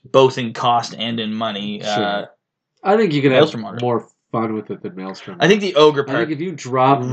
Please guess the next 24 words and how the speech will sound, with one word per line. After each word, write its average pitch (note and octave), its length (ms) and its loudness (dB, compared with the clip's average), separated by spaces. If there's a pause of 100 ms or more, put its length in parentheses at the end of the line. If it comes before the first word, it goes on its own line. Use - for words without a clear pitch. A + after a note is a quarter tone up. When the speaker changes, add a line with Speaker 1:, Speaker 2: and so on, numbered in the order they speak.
Speaker 2:
Maels-, B2 400 2
uh, C3 220 -6
Maelstrom, A#2 840 0
it's C#3 200 0
hard B2 280 0
to A2+ 60 -2
build A2 200 0
a - 40 0
deck G#2+ 260 -4
that A2 100 -8
people A2 240 -6
aren't, G#2 160 -6
like, G2 180 -10
groaning A#2 520 -4
against B2 420 -4
and, G#2+ 100 -4
like, G2 240 -6
"I G#2+ 140 -8
have G2+ 180 -8
to - 80 -16
kill G#2+ 280 -6
him." C#3+ 180 -6 (100)
Speaker 1:
<clears throat> - 120 -16
Speaker 2:
Yidris, F3 680 2